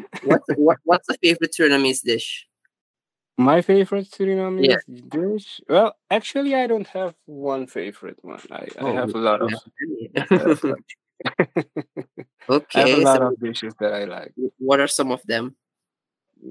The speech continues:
Speaker 2: Uh, I'm, I'm a soup guy, so I, I would start with, uh,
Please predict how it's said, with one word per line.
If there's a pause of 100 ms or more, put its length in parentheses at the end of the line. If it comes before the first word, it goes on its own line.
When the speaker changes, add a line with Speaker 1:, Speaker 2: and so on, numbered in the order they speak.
(100)
Speaker 2:
Uh, (100)
I'm,
I'm
a
soup (500)
guy,
so
I,
I
would
start
with, (200)
uh,